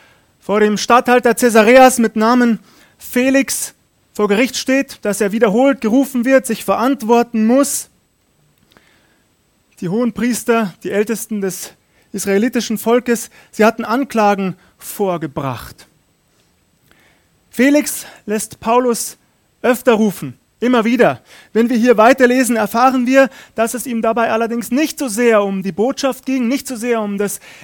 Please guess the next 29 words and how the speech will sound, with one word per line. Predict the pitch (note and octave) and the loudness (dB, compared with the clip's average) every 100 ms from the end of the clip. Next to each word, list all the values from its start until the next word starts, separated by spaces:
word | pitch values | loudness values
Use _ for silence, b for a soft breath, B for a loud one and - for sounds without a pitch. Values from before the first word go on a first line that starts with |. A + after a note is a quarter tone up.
| B | B
Evangelium, | G3+ A3+ G3+ B3 C#4+ A#3 A3+ A3 | -2 0 0 2 2 2 2 0
sondern | A3+ C4 C4+ C4+ | 0 2 2 2
dass | A3+ A3 | -2 -2
er | A3 | -4
insgeheim | C4+ D#4+ - A#3 G3+ G#3+ E3 | -2 -4 -4 -4 -2 -2 0
hoffte, | B3+ - - A3+ A#3 B B _ | 0 0 0 0 0 B B _
Paulus | A3 C4+ C4 A#3 - | 2 4 4 0 0
werde | A3+ A#3 | -2 0
ihn | A#3 A3+ | -2 -4
bestechen. | G#3+ - C4 - D#3+ - _ b b | -2 0 -2 -2 -10 -12 _ b b
Paulus | - A3+ C4+ - | 0 2 2 0
werde | A#3+ A#3+ | 0 0
ihm | A3+ A#3 A3 B B _ | 0 -2 -2 B B _
Geld | A3+ C4 - | 2 2 2
geben. | A3 F3+ F3+ | -2 -2 0
Das | G3 - | -4 -4
tat | - A3 C4 | -4 -2 -2
Paulus | F#3+ G#3+ B3 A3+ A3 | 0 2 2 2 0
natürlich | G#3 F#3+ A#3 B3+ F#3+ E3+ | -2 -2 0 0 0 0
nicht. | G3+ C4 - - - - _ _ _ _ _ _ _ _ _ | 2 2 0 -10 -20 -20 _ _ _ _ _ _ _ _ _
Das | - G#3 | -4 0
war | A#3+ | 2
nicht | G#3+ B3 - | 4 2 2
sein | A#3+ F3+ | 0 0
Auftrag, | D3 D3+ - - C3+ B2 - - _ _ _ _ _ _ | 0 -2 -4 -8 -8 -8 -14 -20 _ _ _ _ _ _
sich | G#3 G#3 - B B | 0 0 -4 B B
frei | - F#3+ G#3+ B3 | -10 0 2 2
zu | B3+ A#3 | 0 -8
kaufen. | - F3+ E3 - C#3+ | -2 0 0 -2 -14